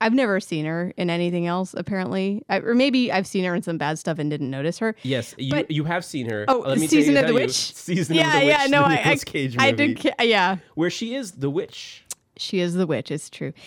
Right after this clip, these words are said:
Speaker 1: Anyways, this film, I would say you can tell that she's capable of carrying something that looks low quality. You know what I mean? Like, there's nothing flashy about this, and she's capable of carrying it to the best extent that she can.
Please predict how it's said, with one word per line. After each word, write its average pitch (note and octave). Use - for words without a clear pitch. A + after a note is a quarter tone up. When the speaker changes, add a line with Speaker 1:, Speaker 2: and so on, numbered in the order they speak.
Speaker 1:
Anyways, D4
this F4
film, C4+
I A3+
would B3+
say A3
you C#4
can D4+
tell D#4
that B3+
she's A#3
capable G3+
of F3
carrying F#3
something D#3
that G3+
looks G3+
low E3+
quality. -
You G#3+
know G3
what G3
I F#3+
mean? G3
Like, F3
there's G3
nothing A3+
flashy G#3
about E3+
this, D#3
and E3+
she's C4
capable B3
of F3+
carrying G3+
it -
to C#4
the B3
best -
extent F#3+
that D#3
she D#3+
can. -